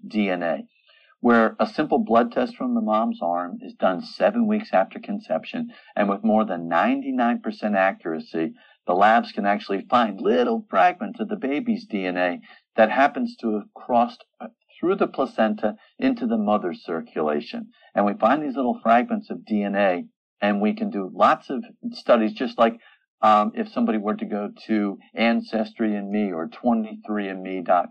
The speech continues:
com, we can actually, with ninety-nine percent accuracy, tell you if that is a boy or is a girl. Not if it's going to be a boy or going to be a girl, but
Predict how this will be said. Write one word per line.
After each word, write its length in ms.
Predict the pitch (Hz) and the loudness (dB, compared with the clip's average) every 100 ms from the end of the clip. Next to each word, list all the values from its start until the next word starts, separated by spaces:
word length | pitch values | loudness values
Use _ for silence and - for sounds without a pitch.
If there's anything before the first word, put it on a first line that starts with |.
| - | 0
com, 280 | 98 87 - - _ _ - | 2 2 -2 -14 _ _ -2
we 100 | 143 | 0
can 140 | 151 | 0
actually, 240 | 139 - | -2 0
with 180 | 123 110 | 0 2
ninety-nine 480 | 117 117 127 113 113 | 2 4 2 0 0
percent 320 | 110 104 101 | -4 -6 0
accuracy, 480 | 98 98 - 95 92 | 0 0 -2 -6 -8
tell 220 | - 95 | -2 -2
you 160 | 98 104 | -2 -6
if 140 | 101 | -8
that 240 | - 92 87 - _ _ _ - | 2 4 4 -4 _ _ _ 2
is 400 | 156 151 147 - | 2 2 -4 -4
a 80 | - | -4
boy 340 | 85 87 87 - | 0 -2 -2 -6
or 220 | 90 92 - | -4 -4 0
is 200 | 143 131 | -2 0
a 40 | |
girl. 180 | - 78 | -4 -2
Not 220 | 98 165 | 0 2
if 120 | 214 | 0
it's 140 | 214 - | -6 -8
going 360 | - 247 190 135 | -4 -2 -2 -6
to 80 | 113 | -10
be 160 | 87 | -8
a 60 | 82 | -6
boy 340 | - 85 78 82 | -4 -4 -4 -6
or 200 | - 110 | -10 -12
going 480 | 120 - 120 165 120 | -8 0 2 2 -2
to 80 | - | -8
be 120 | 82 | -8
a 80 | 80 | -8
girl, 220 | 78 90 | 0 0
but 180 | 87 87 | 0 -4